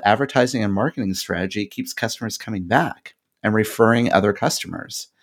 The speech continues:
So they keep coming back, right? So that's that whole built-in revenue stream that whenever you release a new phone every year,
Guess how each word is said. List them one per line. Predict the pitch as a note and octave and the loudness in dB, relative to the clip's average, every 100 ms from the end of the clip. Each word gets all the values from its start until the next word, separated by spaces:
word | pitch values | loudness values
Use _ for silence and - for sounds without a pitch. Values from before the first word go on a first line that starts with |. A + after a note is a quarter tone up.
| _ - - _ _ | _ -20 -20 _ _
So | - C3+ | 0 2
they | F#2+ A3+ | 4 4
keep | B3+ B2 - | 4 -2 -2
coming | - F2+ D#2+ | -2 -2 -2
back, | D#2+ D#2+ - - | -4 -4 -4 -2
right? | F#2+ A#2 C3 | 2 2 2
So | - C3 B2 | 2 4 6
that's | B2 B2+ - | 6 4 4
that | B2 A2 - _ _ | 4 4 -2 _ _
whole | - C#3 C3+ C3 | 2 6 6 8
built-in | C3 C3+ C3+ B2+ B2+ | 6 6 4 4 4
revenue | G2+ D#3 E3 G2+ | 4 4 4 0
stream | G2 - F#2+ A2+ | 0 -2 -2 0
that | G#2+ G2 - - | 0 -2 -4 0
whenever | A#2+ A2+ B2 | 2 4 2
you | A2+ | 2
release | A2+ A2 B2 - | 0 2 2 2
a | A2 | 2
new | A2 A#2 A#2 A2+ - - _ | 4 2 2 -2 -8 -20 _
phone | - B2+ E3 E3 | 2 4 6 6
every | A2 G#2 G2 | 4 4 2
year, | F#2 G2 D3 A3 | 2 4 2 -2